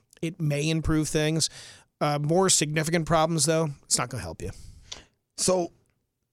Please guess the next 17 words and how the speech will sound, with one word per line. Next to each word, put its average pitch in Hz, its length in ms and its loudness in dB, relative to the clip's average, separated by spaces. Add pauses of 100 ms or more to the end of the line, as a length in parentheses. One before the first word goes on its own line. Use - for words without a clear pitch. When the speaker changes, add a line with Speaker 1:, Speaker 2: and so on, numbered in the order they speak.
(280)
Speaker 2:
I 185 480 2 (180)
just - 300 -2
say, 92 320 0 (180)
I'm 98 100 0
coming 131 280 0
into 123 220 -2
your 107 300 2
office, 82 440 -4
right? 92 240 -4 (160)
<clears throat> - 240 -6
Speaker 1:
Yeah. 110 140 -6
Speaker 2:
And 120 100 2
I 127 100 2
suffer 151 320 2
from 123 220 2
E 127 160 4
D. 107 260 2